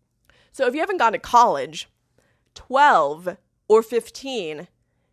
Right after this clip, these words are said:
is the normal rate of credits to take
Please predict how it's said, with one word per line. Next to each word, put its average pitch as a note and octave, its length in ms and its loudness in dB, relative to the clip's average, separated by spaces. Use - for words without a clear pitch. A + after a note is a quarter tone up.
is G3+ 240 -4
the G#3+ 100 -2
normal G#3 760 0
rate F3+ 640 -4
of F3+ 160 -2
credits F3+ 500 -6
to F#3+ 240 -10
take E3 560 -4